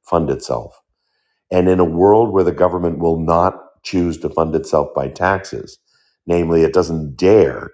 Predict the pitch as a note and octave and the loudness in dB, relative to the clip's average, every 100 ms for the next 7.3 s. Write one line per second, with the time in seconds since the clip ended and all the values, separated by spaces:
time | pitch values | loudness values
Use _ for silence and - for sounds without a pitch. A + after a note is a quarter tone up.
0 | - F2 - G2 G2+ F#2+ D#2 - G2 C3+ | -10 -10 0 0 0 -4 -8 -4 0 4
1 | F2+ D#2 D#2+ D#2 G#2 C#2+ D2+ G#2 C#2 - | 2 0 -10 -8 -6 -4 0 0 0 -6
2 | - - - D#2 D2+ - A2 F2+ C#2 - | -16 -12 -4 -2 -2 -2 0 2 -2 -4
3 | - - G#2 B2+ A2 G2+ D#2+ - F2 E2 | -8 -4 2 2 2 0 -4 -2 2 2
4 | C2+ A#1+ - D#2+ E2 - - C2 C2 B1 | 0 -4 -4 -2 -2 -4 -8 -8 -8 -12
5 | - _ _ _ _ - G2 G#2 - F#2+ | -14 _ _ _ _ -4 0 2 2 2
6 | F2+ - - F2 - - C#2+ - - D#2+ | 0 0 -2 0 0 -6 -10 -6 -2 -2
7 | C2+ B1 | -2 -10